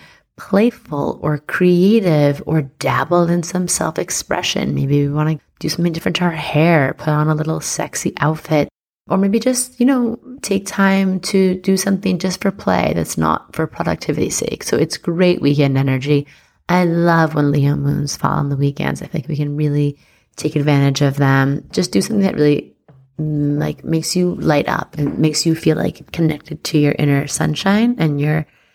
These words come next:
inner radiance. And we just wanna look out for those days, Leo moon days, for just, like,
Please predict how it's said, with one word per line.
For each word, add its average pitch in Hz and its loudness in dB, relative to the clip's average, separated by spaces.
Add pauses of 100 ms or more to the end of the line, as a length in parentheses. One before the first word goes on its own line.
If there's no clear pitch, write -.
(280)
inner 147 0 (480)
radiance. 185 0 (540)
And 180 2
we 196 2
just 202 -4
wanna 214 2
look 190 -2
out 160 -4
for 170 -2
those 151 0
days, 143 0
Leo 147 2
moon 143 0
days, 143 0
for 151 0 (240)
just, - -8
like, 330 0